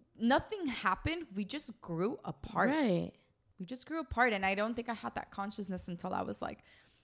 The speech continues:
Speaker 1: twenty-six years old.
Speaker 2: Wow. It's 'cause I think that is important to be selective. I think it's not, it doesn't matter how many friends you have. "Oh, I wanna have, you know, ten, all, this amount of friends." No, as long as you have your good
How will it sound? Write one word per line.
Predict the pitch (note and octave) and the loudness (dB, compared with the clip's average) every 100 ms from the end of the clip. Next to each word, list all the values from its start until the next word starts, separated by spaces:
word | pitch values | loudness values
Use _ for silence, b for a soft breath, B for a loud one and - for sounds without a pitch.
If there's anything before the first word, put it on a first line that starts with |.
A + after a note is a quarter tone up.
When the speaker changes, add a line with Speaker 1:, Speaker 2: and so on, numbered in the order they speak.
| _ - | _ -20
Speaker 1:
twenty-six | - A3 G#3 G#3 G3 - F#3 F3+ - - - | -4 2 2 2 0 -2 -2 -4 -8 -8 -8
years | E3+ D#3+ | -8 -8
old. | E3 | -4
Speaker 2:
Wow. | D#3 D#3 D#3+ D#3 D3 D3 D3+ | -2 0 0 0 0 -2 -4
It's | - | -2
'cause | - B3 | 0 2
I | A#3 | 2
think | - G3+ | 2 2
that | G#3 G3 | 6 6
is | E3 | 6
important | G#3 G#3+ F3+ E3 D#3+ | 2 0 2 2 2
to | - | -4
be | E3 E3+ E3+ F3 - | 0 2 2 0 -2
selective. | - - D#3+ D3 D3 - G#3+ C4 B B - | -10 -2 0 2 0 0 0 0 B B 0
I | F#3 | 2
think | F#3 F#3+ | 2 2
it's | G3 - - | 0 -2 2
not, | F3+ F#3 | 4 4
it | F#3 | 2
doesn't | F#3+ G3 | -2 0
matter | F3+ F3+ | 2 2
how | F3 D#3 | 0 -2
many | F3 F3 | -2 -2
friends | E3+ F3 E3+ | -2 -2 -2
you | E3+ | 2
have. | E3+ E3+ | 4 6
"Oh, | F#3 | 6
I | F#3+ | 4
wanna | F3+ F3+ | 4 2
have, | F3+ F3 E3+ | 2 4 4
you | F#3 | 2
know, | E3 D3+ E3 D#3+ | -2 -2 -4 -6
ten, | G3 F3+ | -4 0
all, | E3+ E3+ | 0 0
this | D3+ F3+ F3 | -2 -4 -2
amount | F3+ F3 | 0 0
of | |
friends." | E3+ G#3 | -2 -4
No, | G3+ A#3 F#4+ | -4 -2 2
as | F#3 F3+ | 2 2
long | G3+ | -2
as | D#4 E4+ | -2 -2
you | E4+ | 2
have | C#4+ B3 A#3+ B B B | 8 8 6 B B B
your | G3 F3+ | 0 0
good | D3+ G3 A3 C#4 | 0 4 8 8